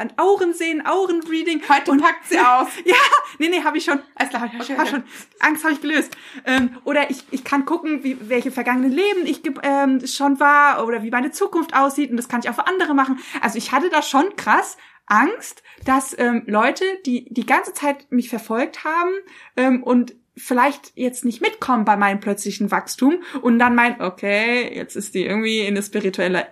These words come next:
Speaker 1: Ecke abgebogen, also an Wiedergeburt glaube ich jetzt ja nicht so“, ähm, und dass die sich dann einfach,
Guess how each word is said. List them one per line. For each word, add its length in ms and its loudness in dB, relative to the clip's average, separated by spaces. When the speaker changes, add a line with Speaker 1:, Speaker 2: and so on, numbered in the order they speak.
Speaker 1:
Ecke 440 0
abgebogen, 1080 2
also 300 0
an 180 0
Wiedergeburt 680 -2
glaube 200 0
ich 80 -6
jetzt 180 -4
ja 60 -4
nicht 280 -2
so“, 320 2
ähm, 260 6
und 160 2
dass 140 -2
die 100 2
sich 180 -2
dann 140 -2
einfach, 500 0